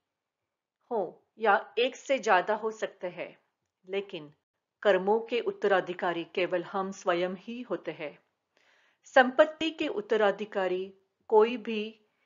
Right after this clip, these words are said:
या एक से ज्यादा हो सकते हैं, लेकिन कर्म के उत्तराधिकारी केवल हम स्वयं ही होते हैं। सत्य वचन। आपका दिन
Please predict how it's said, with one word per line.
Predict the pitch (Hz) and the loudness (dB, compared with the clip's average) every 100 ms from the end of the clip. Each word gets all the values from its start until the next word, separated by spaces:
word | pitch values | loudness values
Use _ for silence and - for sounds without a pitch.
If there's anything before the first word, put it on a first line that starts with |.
| _ _ | _ _
या | 202 202 185 185 - - | 0 4 4 2 -2 4
एक | 226 - | 4 2
से | - 269 | -2 -2
ज्यादा | 202 180 180 190 | 4 4 4 0
हो | 190 196 | -2 -4
सकते | 190 180 - - | -6 -8 -8 -10
हैं, | 180 180 160 175 _ - - | -10 -12 -20 -20 _ -20 -10
लेकिन | 202 202 202 160 147 _ _ _ - | -4 -4 -4 -10 -12 _ _ _ 2
कर्म | 262 302 302 | 2 4 0
के | 302 262 226 | 0 -2 -2
उत्तराधिकारी | - - - 202 208 202 190 185 175 170 170 - | -4 -10 -4 0 0 -2 -8 -6 -6 -8 -10 -4
केवल | 196 175 180 | -2 -2 -4
हम | 175 180 180 - _ _ - | -4 -8 -10 -18 _ _ -20
स्वयं | - 196 202 233 | 2 4 4 2
ही | 254 294 | -4 -10
होते | - - 180 170 | -10 -8 -8 -8
हैं। | 165 165 170 _ _ _ _ _ _ _ _ | -12 -18 -20 _ _ _ _ _ _ _ _
सत्य | - 202 - 170 | -10 -10 -8 -10
वचन। | 160 - - 175 _ _ _ _ _ 202 | -10 -16 -18 -20 _ _ _ _ _ 2
आपका | 190 - 208 | 2 2 -2
दिन | 175 185 226 | 0 -2 -4